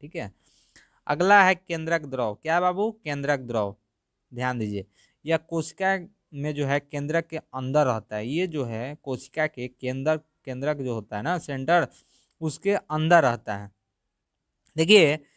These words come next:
जीव द्रव का नाइंटी नाइन परसेंट, निन्यानवे परसेंट भाग जो है बाबू निम्न चार तत्वों से मिलकर के बना होता है। ठीक है, जीव द्रव का निन्यानवे प्रतिशत भाग जो है चार तत्वों से मिलकर बना रहता है। पहला है ऑक्सीजन।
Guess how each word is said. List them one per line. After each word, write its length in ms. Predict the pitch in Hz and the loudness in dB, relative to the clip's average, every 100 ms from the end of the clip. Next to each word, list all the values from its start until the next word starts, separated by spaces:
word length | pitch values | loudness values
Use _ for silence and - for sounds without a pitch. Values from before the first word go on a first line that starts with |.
| _ _ _ | _ _ _
जीव 260 | 131 156 240 | -6 -2 0
द्रव 280 | 202 208 190 | 4 2 2
का 180 | 196 202 | 2 4
नाइंटी 360 | 185 185 180 | 4 2 0
नाइन 200 | 175 175 | 0 0
परसेंट, 340 | 185 185 160 180 | -2 -6 -4 -4
निन्यानवे 380 | 160 151 156 180 | 0 2 0 -2
परसेंट 360 | 180 165 170 | -4 -4 -4
भाग 300 | 143 135 151 | 0 4 4
जो 100 | 165 | 4
है 100 | 175 | 2
बाबू 400 | 175 170 117 120 - _ _ _ _ _ | 4 4 2 -4 -10 _ _ _ _ _
निम्न 300 | 147 190 196 | -4 -2 -2
चार 340 | 185 185 185 190 | 0 6 6 4
तत्वों 320 | 185 170 170 170 | -2 -6 -2 -2
से 120 | 170 | -2
मिलकर 380 | 160 156 151 143 | -2 -2 -4 -4
के 100 | 139 | -4
बना 240 | 123 120 | -4 -4
होता 320 | 113 107 107 | -4 -6 -6
है। 80 | 101 | -8
ठीक 220 | - 156 | -8 -6
है, 200 | 175 208 180 | -2 -2 -2
जीव 320 | 131 120 175 | -6 0 0
द्रव 200 | 170 175 | 4 2
का 160 | 170 170 | 2 -2
निन्यानवे 480 | 151 143 143 151 175 | -2 0 0 0 -4
प्रतिशत 480 | 170 156 147 156 139 | -6 -10 -8 -6 -6
भाग 320 | 135 139 147 | 2 2 2
जो 180 | 139 131 | 0 -2
है 140 | 135 - | -2 -4
चार 220 | 156 156 160 | 2 2 2
तत्वों 280 | 151 - 151 | -6 -6 -8
से 120 | - | -8
मिलकर 340 | 139 147 151 151 | -8 -8 -6 -4
बना 240 | 156 180 | 0 2
रहता 280 | 202 196 170 | 4 2 0
है। 180 | 135 104 - _ _ _ _ - | -2 -4 -8 _ _ _ _ 2
पहला 320 | 170 190 208 | 4 6 6
है 200 | 196 202 | 6 2
ऑक्सीजन। 800 | - 165 160 - 170 165 175 131 | 2 0 0 -2 -6 -2 -2 -4